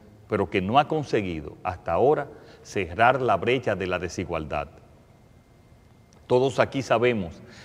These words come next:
que esa grieta solo se puede reparar invirtiendo en salud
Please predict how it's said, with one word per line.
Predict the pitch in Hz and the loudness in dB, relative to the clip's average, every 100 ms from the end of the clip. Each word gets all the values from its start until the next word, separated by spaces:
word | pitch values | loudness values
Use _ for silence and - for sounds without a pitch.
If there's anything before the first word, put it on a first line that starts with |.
| - - | -20 -2
que | - - - | 0 0 4
esa | 185 202 190 | 4 4 0
grieta | 147 107 92 85 69 - - - | 0 0 0 -2 -6 -16 -18 -20
solo | - - 175 190 190 | -14 0 4 6 6
se | - 135 | 4 0
puede | 104 123 139 139 104 | 2 2 4 2 0
reparar | 110 98 90 117 143 143 - - | -2 0 2 4 4 -2 -16 -6
invirtiendo | 131 123 107 87 117 151 143 | -2 2 0 0 -2 -2 0
en | 139 | -2
salud | - 104 107 147 | 0 2 2 0